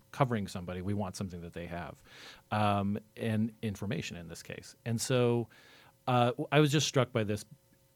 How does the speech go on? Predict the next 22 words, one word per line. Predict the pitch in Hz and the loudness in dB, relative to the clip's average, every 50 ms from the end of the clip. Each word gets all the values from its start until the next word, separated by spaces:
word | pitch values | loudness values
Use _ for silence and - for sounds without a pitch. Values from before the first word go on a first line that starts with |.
| - - | -6 -2
McCain | 131 135 - - 160 151 | -2 0 2 2 2 4
lived | 143 131 123 110 117 | 4 4 2 2 0
about, | 95 113 107 107 104 | 0 0 0 0 0
his, | 113 123 120 101 - - | 0 -2 -2 -4 -4 -4
his | 120 120 107 | -4 -4 -2
Central | - - 135 - - 123 | 2 2 2 4 4 4
Arizona | 113 107 101 107 101 98 95 | 4 4 2 0 -2 -2 -4
retreat | 92 92 - - 101 90 | -4 -6 -8 -8 -8 -8
was | 92 92 92 | -8 -10 -10
about | 92 90 90 85 - | -8 -8 -10 -10 -12
three | - - - 110 107 | -12 -8 -4 -2 -2
miles | 98 98 95 92 87 82 | -2 -2 -4 -6 -8 -8
upstream | 92 85 - - - 101 95 92 92 | -10 -10 -12 -12 -10 -8 -6 -6 -6
from | 87 - - 90 90 90 | -8 -8 -8 -8 -4 -2
my | 104 120 123 120 117 107 107 - - | 0 0 2 0 0 -2 -6 -8 -12
ancestral | 92 87 - - 92 - - 95 82 | -12 -10 -10 -10 -10 -10 -10 -10 -8
house | - 76 80 82 80 - | -6 -8 -8 -8 -10 -10
in, | - 95 92 90 90 90 - | -12 -10 -10 -10 -10 -12 -12
in | - 87 87 | -14 -14 -12
Cottonwood. | - - 92 85 - - 90 85 82 82 82 - - - - | -10 -8 -8 -8 -10 -12 -12 -12 -12 -14 -14 -18 -20 -16 -14
Uh, | 92 90 87 87 87 - | -12 -10 -10 -10 -10 -8
and | 101 101 101 98 95 95 - | -8 -6 -6 -4 -6 -8 -10